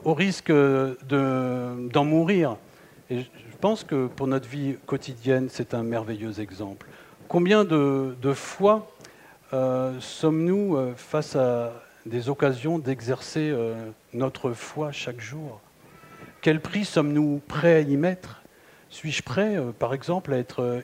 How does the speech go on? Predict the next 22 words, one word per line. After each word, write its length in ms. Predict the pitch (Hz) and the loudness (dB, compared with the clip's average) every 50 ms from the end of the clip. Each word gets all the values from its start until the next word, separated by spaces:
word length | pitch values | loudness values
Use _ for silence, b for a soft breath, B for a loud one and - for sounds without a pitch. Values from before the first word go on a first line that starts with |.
| - - | -6 -6
exclu 460 | 135 123 - - - - 190 226 220 | -6 -6 -6 -10 -8 -4 -4 -2 0
de 80 | 165 | 0
mon 180 | 135 120 123 110 | -2 -2 -4 -6
cercle 720 | - - - 143 - - - - 131 127 123 123 120 117 | -4 -2 -2 -2 -2 -2 -4 -4 -2 -2 0 -2 -4 -4
d'amis 480 | 113 120 139 143 165 196 233 240 226 190 | -2 -2 0 0 0 0 -2 -2 -4 -4
ou 340 | 131 123 123 123 123 120 B B B B B B B B B B | -6 -6 -6 -6 -6 -8 B B B B B B B B B B
d'une 220 | 131 117 127 135 139 | -8 -4 -2 2 2
association 880 | 135 127 - - 143 131 - - - 156 147 - - 247 247 247 233 208 - _ _ - - | 2 2 2 -2 -4 -4 -2 0 0 0 0 0 -4 -4 -4 -4 -4 -6 -12 _ _ -14 -12
en 100 | 123 120 | -10 -6
parlant 400 | - - 123 139 147 156 170 175 | -6 -6 -4 0 0 0 0 0
de 100 | 151 135 | -2 -4
l'Évangile ? 680 | 123 127 117 135 135 139 139 185 214 214 180 123 117 - | -6 -4 -4 -4 -4 -4 -4 -4 -6 -4 -6 -8 -6 4
Ai-je 200 | - 151 147 151 | 4 4 4 4
le 60 | 151 139 | 0 -2
cou-, 220 | - - 170 165 131 151 170 - | -2 -2 -2 -2 0 -2 -4 -2
le 160 | 139 139 135 | -2 -2 -2
courage 480 | - - 160 147 180 220 240 220 175 | 0 0 0 4 6 6 6 4 2
de 100 | 151 147 | -2 -2
tréva-, 600 | 135 - 135 143 147 135 143 139 139 139 139 135 | -2 0 4 4 6 6 6 6 4 4 2 0
de 420 | 131 135 131 131 127 127 127 131 127 - | 0 0 0 0 0 0 -2 -4 -6 -6
témoigner 640 | _ - 151 147 143 143 139 147 165 185 220 226 220 | _ 0 2 2 4 2 2 2 2 2 0 2 2
à, 400 | 196 143 131 123 120 117 113 110 | 2 2 2 2 2 0 -2 -6